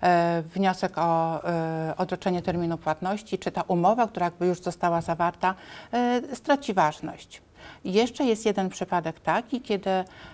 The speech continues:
e, zwolnieniu podlegać będzie pięćdziesiąt procent należności. No więc wtedy w przypadku, kiedy została podpisana umowa, ta umowa będzie aneksowana do kwoty, jaka figuruje na koncie płatnika po, e, zwolnieniu z opłacania składek.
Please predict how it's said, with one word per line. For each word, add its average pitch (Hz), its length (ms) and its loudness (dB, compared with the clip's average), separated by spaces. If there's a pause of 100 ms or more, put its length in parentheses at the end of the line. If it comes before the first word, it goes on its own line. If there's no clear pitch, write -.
e, 175 880 0 (160)
zwolnieniu 190 580 2
podlegać 190 460 0
będzie 185 240 -2
pięćdziesiąt 175 500 0
procent 156 340 -6
należności. 160 840 -6
No 208 120 0
więc 190 180 -2
wtedy 202 280 -2
w 185 40 -12
przypadku, - 500 0
kiedy 170 200 -2
została 170 360 -2
podpisana 170 520 -4
umowa, 220 440 0 (360)
ta 311 100 8
umowa 269 340 8
będzie 190 320 0
aneksowana 180 720 0
do 170 100 -2
kwoty, 170 360 -4 (480)
jaka 175 280 0
figuruje 180 480 0
na 160 120 -2
koncie 160 320 -4
płatnika 156 480 -6
po, 156 320 -2 (340)
e, 151 720 -4
zwolnieniu 165 460 0
z 156 80 -8
opłacania 147 480 -6
składek. - 420 -14